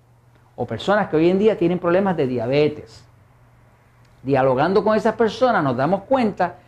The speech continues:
de que muchas de estas personas, o la gran mayoría de ellos, empezaron a, a tener obesidad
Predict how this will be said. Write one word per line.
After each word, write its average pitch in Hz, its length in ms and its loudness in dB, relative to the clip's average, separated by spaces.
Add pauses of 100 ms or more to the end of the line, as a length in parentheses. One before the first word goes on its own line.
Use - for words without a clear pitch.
(200)
de 127 80 0
que 120 120 -2
muchas 139 280 2
de 220 60 2
estas 233 180 -2
personas, 240 400 0
o 143 40 2
la 113 140 0
gran 156 260 2
mayoría 214 420 2
de 240 140 4
ellos, 160 260 0 (1080)
empezaron 185 720 0
a, 226 260 -2
a 160 340 -4
tener 190 360 2
obesidad 208 720 0